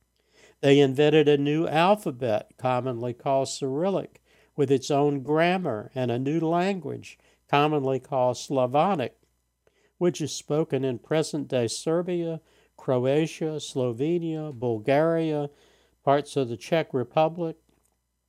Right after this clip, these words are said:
Slovakia, Macedonia, Bosnia, Kosovo, and parts of eastern Germany and southwestern Poland.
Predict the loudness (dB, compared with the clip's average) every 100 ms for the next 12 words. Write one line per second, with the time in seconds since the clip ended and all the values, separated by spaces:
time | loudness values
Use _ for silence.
0 | _ -6 0 2 2 6 6 6 0 -4
1 | -8 -10 -8 -6 -6 -6 -4 -2 -2 -4
2 | -6 -6 -10 _ _ _ _ 2 4 4
3 | 2 -6 -6 -8 -6 -2 0 -2 -6 -2
4 | 0 0 -2 -4 -4 -4 -4 -2 -2 -4
5 | -6 -6 -6 -8 -8 -8 -8 -6 -4 -4
6 | -4 -6 -10 -14 _ -6 -6 -2 0 -2
7 | -4 -6 -6 -10 -12 -10 -6 -2 -2 -4
8 | -8